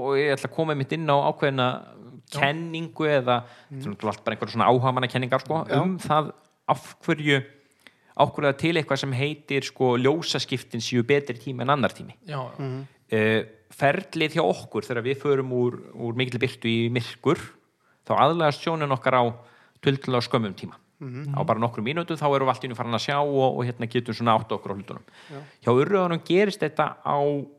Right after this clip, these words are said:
Speaker 1: tuttugu mínútum, hálftíma. Þetta tekur lengri tíma og
Speaker 3: Já.
Speaker 1: það sem gerist er að, að keilurnar, þær, þær í rauninni fara inn í, inn í, hérna, þú veist, hverfa til baka og, og stafirnir einhvern veginn taka við og, eh,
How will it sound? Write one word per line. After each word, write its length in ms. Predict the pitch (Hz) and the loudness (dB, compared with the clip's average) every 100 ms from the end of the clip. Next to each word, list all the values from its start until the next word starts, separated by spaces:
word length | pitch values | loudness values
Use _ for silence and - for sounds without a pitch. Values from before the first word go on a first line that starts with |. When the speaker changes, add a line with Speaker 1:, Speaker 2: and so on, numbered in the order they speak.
| _ - | _ 2
Speaker 1:
tuttugu 300 | 208 202 120 | 2 4 -2
mínútum, 180 | 95 - | -6 -2
hálftíma. 380 | 160 - - - _ _ _ _ _ 117 | -2 -2 -10 -20 _ _ _ _ _ -18
Þetta 100 | 127 | -6
tekur 220 | 127 117 | -2 0
lengri 300 | 135 180 - | 0 -4 -8
tíma 260 | - 104 131 - _ _ _ _ _ _ - | -2 0 0 -4 _ _ _ _ _ _ -16
og 240 | - 123 127 | -8 -6 -4
Speaker 3:
Já. 80 | 123 | -2
Speaker 1:
það 80 | |
sem 160 | 117 113 - - - | -2 -4 -8 -20 -4
gerist 360 | 135 175 147 139 | 0 0 0 0
er 120 | 123 | 0
að, 160 | 107 104 73 | 0 -2 -6
að 140 | 92 - | -6 -2
keilurnar, 580 | 135 170 156 - 104 | 2 2 2 0 -2
þær, 160 | 127 123 - - - _ 117 | -2 -4 -10 -20 -20 _ -2
þær 100 | 113 | 0
í 80 | 113 | 0
rauninni 300 | 117 113 113 117 | 2 2 0 0
fara 360 | 131 135 135 | 2 2 2
inn 180 | 131 143 | -2 -2
í, 120 | 120 120 120 | -2 -2 -2
inn 140 | 123 | -2
í, 80 | 117 110 | 0 -2
hérna, 320 | - 113 107 - 58 - - 65 76 | -2 -2 0 -2 -4 -8 -10 -10 -10
þú 80 | - | -6
veist, 180 | 117 - - | -8 -8 -18
hverfa 560 | - 139 131 135 120 117 | -2 2 4 2 -2 0
til 120 | 120 | 0
baka 440 | 110 104 - 120 | 0 -2 0 2
og, 280 | 120 107 120 | 4 0 -2
og 60 | 120 | -8
stafirnir 720 | - 113 127 110 120 113 117 - _ | -2 2 2 2 0 -2 -4 -14 _
einhvern 160 | 110 107 | -6 -2
veginn 200 | 113 117 | -2 0
taka 360 | 123 127 110 | 0 0 -2
við 320 | 101 101 - - _ _ _ - _ _ _ - | -2 -2 -2 -10 _ _ _ -20 _ _ _ -4
og, 560 | 113 110 110 107 107 | 2 4 4 2 0
eh, 400 | 107 104 101 98 | 0 2 0 -2